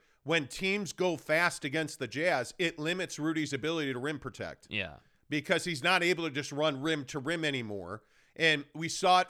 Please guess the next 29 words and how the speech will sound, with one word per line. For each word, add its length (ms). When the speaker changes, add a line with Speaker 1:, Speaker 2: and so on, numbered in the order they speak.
Speaker 1:
going 240
back 200
to 80
the 80
Clippers 420
series. 340
We 120
saw 240
it 100
several 460
times 420
last 360
year, 300
um, 340
and 180
really 260
in 80
the 80
last 340
three 220
years, 340
where 180
a 80
team 320
is 140
gonna 220
scheme 440
Rudy 240
Gobert. 640